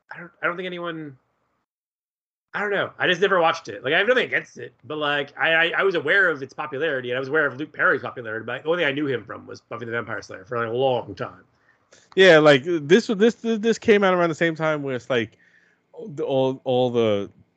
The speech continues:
Speaker 2: teen actors from nine oh two one oh were, like,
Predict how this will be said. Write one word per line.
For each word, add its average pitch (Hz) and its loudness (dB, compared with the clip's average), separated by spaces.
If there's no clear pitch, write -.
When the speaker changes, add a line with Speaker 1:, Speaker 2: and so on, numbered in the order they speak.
Speaker 2:
teen 127 -4
actors 104 -4
from 95 -8
nine 120 0
oh 110 0
two 107 -6
one 101 -2
oh 101 -2
were, 90 -8
like, 87 -6